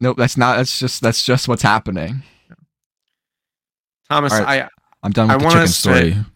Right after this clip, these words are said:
Speaker 1: You can go to real news now.
Speaker 2: Well, you may be done, but I'm just getting started.
Speaker 1: Okay, that's good, 'cause I still have so
Speaker 2: I
Speaker 1: much more
Speaker 2: want
Speaker 1: to go. We can
Speaker 2: I
Speaker 1: talk
Speaker 2: want
Speaker 1: about the implications of what this, of, of Biden standing up against the, uh, against the Senate and Congress and saying he's gonna veto this bill.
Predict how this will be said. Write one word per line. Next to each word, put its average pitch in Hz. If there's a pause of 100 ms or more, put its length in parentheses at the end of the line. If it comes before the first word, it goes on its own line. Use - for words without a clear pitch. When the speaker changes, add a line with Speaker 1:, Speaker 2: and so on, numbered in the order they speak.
(100)
Speaker 1:
You 101
can 107
go 101
to 101
real 95
news 90
now. 87
Speaker 2:
Well, 143
you 160
may 220
be 139
done, 127
but 95
I'm 127
just 107
getting 82
started. -
Speaker 1:
Okay, 123
that's 110
good, 117
'cause 117
I 110
still 123
have 117
so 151
Speaker 2:
I 196
Speaker 1:
much 202
more 156
Speaker 2:
want 160
Speaker 1:
to -
go. 101 (360)
We 143
can 156
Speaker 2:
I -
Speaker 1:
talk 175
Speaker 2:
want 175
Speaker 1:
about 175
the 151
implications 139
of 117
what 117
this, 120 (120)
of, 113
of 107 (120)
Biden 113
standing 110
up 110
against 104
the, 101 (100)
uh, 110
against 110
the 110
Senate 110
and 104
Congress 98 (160)
and 101
saying 107
he's 104
gonna 107
veto 101
this 92
bill. 104